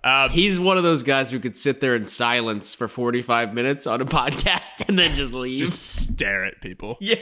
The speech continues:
Speaker 1: Stare
Speaker 2: Just,
Speaker 1: daggers down their
Speaker 2: just
Speaker 1: soul.
Speaker 2: dead eye them.
Speaker 1: Just like
Speaker 2: What do
Speaker 1: we
Speaker 2: you
Speaker 1: did in the, the Wild Wild West.
Speaker 2: They
Speaker 1: All right.
Speaker 2: don't have the milk I like in the freezer.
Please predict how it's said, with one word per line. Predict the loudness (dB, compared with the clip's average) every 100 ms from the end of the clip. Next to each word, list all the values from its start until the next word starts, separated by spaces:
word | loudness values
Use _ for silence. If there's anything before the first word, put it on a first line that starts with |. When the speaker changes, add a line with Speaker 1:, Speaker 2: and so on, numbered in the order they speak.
| -4
Speaker 1:
Stare | -8 -4 -2
Speaker 2:
Just, | -4 -6
Speaker 1:
daggers | -2 0 0 -2 -6 -2
down | -2 -2
their | -4 -8
Speaker 2:
just | -6
Speaker 1:
soul. | -6 -6 -2
Speaker 2:
dead | 0 2
eye | 2 0
them. | -2 -4 -8 _ _
Speaker 1:
Just | -2 -2 2
like | 2 2
Speaker 2:
What |
do | 2
Speaker 1:
we | 0
Speaker 2:
you | 2
Speaker 1:
did | 2 2 0
in | -2 -6
the, | -8 -10 -14
the | -10 -6
Wild | -4 -4 -4
Wild | -8 -8 -10
West. | -12 -10 -10 -12 -14 -18 -20 -20 -4
Speaker 2:
They | 0
Speaker 1:
All |
right. | 0
Speaker 2:
don't | -2 -8
have | -6 -4 -4 -8 -12
the |
milk | -10 -6 -6 -8 -10
I | -10 -10
like | -10 -12 -14 -16
in | -18
the | -18
freezer. | -20 -20 -14 -12 -12 -14